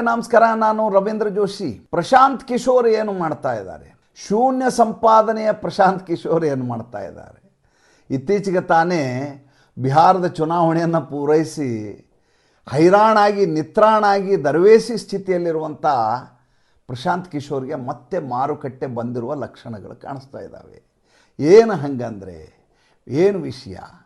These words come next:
ವಿಷಯ, ನಿನ್ನೆ ಪ್ರಿಯಾಂಕಾ ವಾಡ್ರಾ ಜೊತೆ ಪ್ರಶಾಂತ್ ಕಿಶೋರ್ ಎರಡು ಗಂಟೆಯ ಮಾತುಕತೆಯನ್ನು ನಡೆಸಿದರು. ಕ್ಲೋಸ್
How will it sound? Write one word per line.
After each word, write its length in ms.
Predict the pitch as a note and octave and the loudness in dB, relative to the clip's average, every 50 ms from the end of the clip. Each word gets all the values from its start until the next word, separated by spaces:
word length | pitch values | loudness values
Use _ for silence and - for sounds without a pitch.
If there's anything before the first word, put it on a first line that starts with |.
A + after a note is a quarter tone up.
| _ _ _ _ _ _ _ - | _ _ _ _ _ _ _ -14
ವಿಷಯ, 300 | - C3+ C3+ - F3+ E3+ E3+ F#3+ G#3 F#3+ - - _ _ _ _ _ _ _ - | -12 -10 -6 -2 0 2 2 2 0 -2 -8 -16 _ _ _ _ _ _ _ -10
ನಿನ್ನೆ 440 | A2+ B2 C#3 D#3+ F3 F3+ F3+ F#3 G3 F#3+ - _ _ _ _ _ _ _ _ _ _ - | -6 -4 -4 -4 -4 -4 -4 -4 -6 -8 -12 _ _ _ _ _ _ _ _ _ _ -8
ಪ್ರಿಯಾಂಕಾ 580 | B2+ C#3+ D#3 E3+ F#3 A3 A#3 F#3 - A3 G3+ F#3+ F3 D#3+ D3+ | -2 0 2 2 2 0 -2 -4 -2 0 2 2 4 2 2
ವಾಡ್ರಾ 340 | C#3 C3 A#2 G2+ A2+ A2+ | 0 -2 -2 -4 -6 -8
ಜೊತೆ 320 | G2+ F2 E2+ D#2+ _ _ - - _ _ _ _ _ _ _ _ _ _ _ _ - | -8 -10 -14 -20 _ _ -20 -20 _ _ _ _ _ _ _ _ _ _ _ _ -18
ಪ್ರಶಾಂತ್ 380 | B2+ A#2+ - F#3 F3 F3 - - | -12 -8 -6 -4 -4 -4 -6 -10
ಕಿಶೋರ್ 360 | - C3 A#2+ - D3+ E3+ F#3 F#3 - - B2 A#2+ A#2+ B2+ C3+ | -12 -12 -8 -6 -6 -6 -6 -6 -10 -14 -12 -10 -6 -2 0
ಎರಡು 260 | D#3+ F#3 G#3 G3+ G#3 G#3 E3+ C3+ | 2 2 2 2 0 -2 0 0
ಗಂಟೆಯ 420 | C3 D3 D#3+ F3 F3 - E3 D#3 D#3+ E3+ D#3 B2+ | 0 0 0 0 -2 0 0 0 0 -2 -6 -6
ಮಾತುಕತೆಯನ್ನು 720 | A#2+ B2+ B2 - - - - A2 - G2 F#2+ F#2+ F#2+ - C#3+ D3+ | -8 -8 -8 -10 -14 -14 -14 -14 -14 -16 -18 -16 -16 -16 -16 -14
ನಡೆಸಿದರು. 480 | D3 A#2 F#2 F2 - - - - - - - - _ - - - _ _ _ _ _ _ _ _ _ _ _ _ _ _ _ _ _ _ _ - | -14 -14 -14 -16 -18 -20 -20 -20 -20 -20 -20 -20 _ -20 -20 -20 _ _ _ _ _ _ _ _ _ _ _ _ _ _ _ _ _ _ _ -4
ಕ್ಲೋಸ್ 420 | - D3 F3 G3+ A3 A3+ A#3 F3 | 2 4 8 10 10 10 10 8